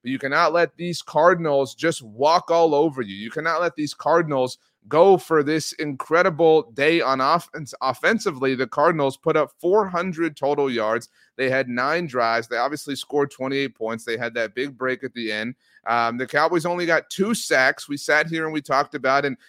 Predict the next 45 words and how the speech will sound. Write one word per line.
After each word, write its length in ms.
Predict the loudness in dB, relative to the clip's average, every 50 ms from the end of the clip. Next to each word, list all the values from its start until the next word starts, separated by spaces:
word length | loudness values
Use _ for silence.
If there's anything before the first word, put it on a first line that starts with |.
| _ _ _
now 240 | -4 -2 0 0 2
we 120 | 0 -2
cannot, 420 | -4 -6 -6 -4 -2 -2 -2 -2 -4 -6 -14 -16
you 120 | _ -6 -6
know, 180 | -6 -6 -8 _ _ _ _ _ _ _ 0
I 80 | 2
wanna 160 | 2 2 2
be 80 | 0 0
very 220 | 0 0 0 0
careful 380 | 0 0 0 0 0 0 -4 -6
as 100 | -6 -6
a 60 | -8
fan 300 | -6 -4 -4 -4 -2 -4
base. 220 | -4 -6 -6 -4 -2
There 140 | 2 4
were 60 | 4 4
a 80 | 4
lot 260 | 4 2 2 4 2
of 140 | 2 0 0
us, 200 | -2 -4 -4 -6 -8 -4
I'm, 260 | -2 -2 -2 -2 -4 -8
I'm 120 | -8 -4
not 140 | -4 -4 -2
gonna 240 | -2 -2 -2 -2 -4 -6
take 200 | -6 -6 -6 -4
credit 240 | -2 0 0 0 -2
for 80 | -4 -4
this 180 | -4 -4 -4
myself, 380 | -4 -8 -8 -4 -4 -4 -4 -4
but 80 | -4 -4
a 40 |
lot 180 | 0 0 2 2
of 80 | 2 0
Cowboys 380 | 0 0 0 0 -2 -4 -4
fans 300 | -4 -6 -6 -6 -6 -8
who 220 | -8 -8 -6 -6 -8
laughed 420 | -6 -4 -2 0 0 0 -2 -4
at 100 | -4 -2
Eagles 360 | 0 0 0 0 -4 -4 -4
fans 300 | -6 -6 -6 -6 -8 -10
who 100 | -12 -14
blamed 420 | -14 -10 -6 -6 -6 -4 -6 -6 -6
the 80 | -8
slippery 480 | -8 -6 -4 -4 -4 -2 -2 -4 -4 -2
grass. 420 | -2 0 0 0 0 -2 -4 -6